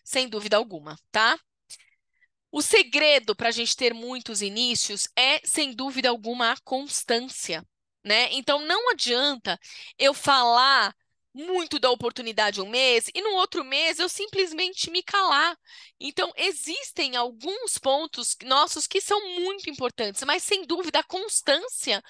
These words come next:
pra você ter resultado nesse negócio, pensa na tua venda. Se você vendesse uma semana e ficasse sem vender duas, Mônica, onde é que você tava hoje? No limbo, na linha da pobreza, entendeu? Carlos, me fale, se você vendesse uma semana e não vendesse outra.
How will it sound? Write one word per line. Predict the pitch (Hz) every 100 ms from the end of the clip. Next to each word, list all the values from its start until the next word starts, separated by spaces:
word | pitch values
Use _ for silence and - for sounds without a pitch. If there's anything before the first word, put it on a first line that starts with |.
| - - - -
pra | 277
você | 277 - 392
ter | - 440 440
resultado | 403 381 - 330 311
nesse | 320 320 -
negócio, | 240 262 330 320
pensa | 359 453 480
na | 427
tua | - 466
venda. | 427 254 320 269 151 _ _ _ - - _ _
Se | - 392
você | 403 - 523
vendesse | 508 427 415 381
uma | 320
semana | - 294 277 269
e |
ficasse | 311 - 330 -
sem | 381
vender | 330 339 370
duas, | 392 359 247 262
Mônica, | 254 202 - 247
onde | 403 403
é |
que | 415
você | - 381
tava | 277 254 233
hoje? | 202 185
No | 247 370
limbo, | 415 349 392 233
na | 208 226
linha | 302 381
da |
pobreza, | - 403 233 240 285 - 180 _ - - - -
entendeu? | 220 233 190 190 262 254
Carlos, | - 277 302 285 226 180
me | 277
fale, | - 339 320 233 180
se | 156 240
você | 269 -
vendesse | 359 370 302 311 -
uma | 269
semana | - 262 247 294 349 330
e | 311
não | 311
vendesse | 311 254 269 - 285
outra. | 226 - 160